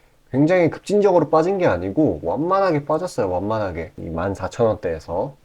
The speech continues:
근데 그런 거를 이제 대외적인 문제를 감안해 보면은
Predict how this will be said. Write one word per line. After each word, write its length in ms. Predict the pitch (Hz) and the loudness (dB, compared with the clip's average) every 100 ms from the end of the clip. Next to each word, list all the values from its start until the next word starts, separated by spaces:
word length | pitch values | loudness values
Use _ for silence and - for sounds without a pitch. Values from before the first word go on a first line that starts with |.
| _ - | _ -4
근데 140 | 156 | -2
그런 280 | 156 190 208 | 2 2 2
거를 200 | 208 175 | 0 0
이제 240 | - 139 | 0 -2
대외적인 880 | 135 123 175 190 175 175 170 165 156 | 0 2 2 2 0 0 2 2 2
문제를 420 | 95 127 175 139 | 2 2 4 2
감안해 560 | - 107 127 131 131 165 | 0 -4 -2 -2 0 0
보면은 640 | 175 151 113 139 101 | 0 0 -2 -4 -4